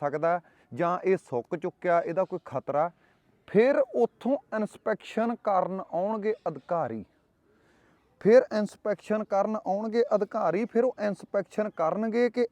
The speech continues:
ਇਹ ਰੁੱਖ ਇੰਨੇ ਦਾ, ਇੱਥੋਂ ਇੰਨੇ ਮੁੱਲ ਦੇ ਵਿੱਚ ਇਹ ਰੁੱਖ ਵਿਕਣਾ ਚਾਹੀਦਾ, ਇੰਨੇ ਮੁੱਲ ਦੇ ਵਿੱਚ ਇਹ ਰੁੱਖ ਇੱਥੋਂ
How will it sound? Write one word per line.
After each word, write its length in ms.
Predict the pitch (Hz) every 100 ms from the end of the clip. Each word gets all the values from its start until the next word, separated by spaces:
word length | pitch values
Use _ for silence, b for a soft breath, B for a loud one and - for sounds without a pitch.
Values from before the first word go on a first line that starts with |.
| -
ਇਹ 260 | 226 262 240
ਰੁੱਖ 400 | 175 175 - 226 - -
ਇੰਨੇ 560 | 190 185 185 196 202
ਦਾ, 600 | 170 117 147 156 170 190 - b b b -
ਇੱਥੋਂ 500 | 202 196 - 208 214 -
ਇੰਨੇ 380 | 208 214 226 269
ਮੁੱਲ 400 | 254 180 180 190
ਦੇ 100 | 180
ਵਿੱਚ 220 | 185 190
ਇਹ 200 | 190 214
ਰੁੱਖ 240 | 220 196 175
ਵਿਕਣਾ 580 | 110 92 127 135 139 143
ਚਾਹੀਦਾ, 520 | 160 156 175 208 - -
ਇੰਨੇ 340 | 196 196 208 220
ਮੁੱਲ 340 | 175 165 165
ਦੇ 120 | 151
ਵਿੱਚ 220 | 160 156
ਇਹ 300 | - 165 208
ਰੁੱਖ 340 | 220 151 - -
ਇੱਥੋਂ 260 | - 156 214